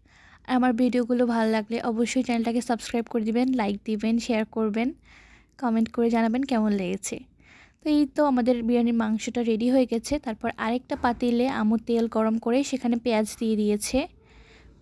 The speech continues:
বিরিয়ানির চালটা রান্না করার জন্য, সাথে দিয়েছে কিছু কিশমিশ। আপনারা চা-, না চাইলে কিশমিশ নাও দিতে পারেন,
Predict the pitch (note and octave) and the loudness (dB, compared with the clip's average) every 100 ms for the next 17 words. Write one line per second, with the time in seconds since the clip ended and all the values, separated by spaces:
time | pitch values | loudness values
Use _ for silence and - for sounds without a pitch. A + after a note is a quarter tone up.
0 | - - _ - - - B3 A#3+ B3+ C4+ | -20 -20 _ -20 -10 0 2 4 2 2
1 | A3 A3+ A#3 A3 G#3 G#3 G3 F#3 E3+ E3+ | 2 2 0 2 0 -2 -2 -4 -8 -10
2 | - B3 B3+ A#3 A#3+ A3 B3+ B3 - C4+ | -2 0 2 2 2 2 0 0 2 0
3 | G#4 - C4 A#3+ - F#3+ - - _ _ | 0 -6 -4 -4 -4 -10 -10 -14 _ _
4 | _ _ _ - - C4+ C#4+ C#4 C#4+ C#4 | _ _ _ -16 -4 0 2 4 2 2
5 | C4+ C4 C#4 C4 C4 B3+ C4 B3+ A#3+ B3 | 2 2 0 -2 -4 -2 -2 0 0 0
6 | A#3 A#3 A3 G#3+ E4 | 0 -2 0 0 -2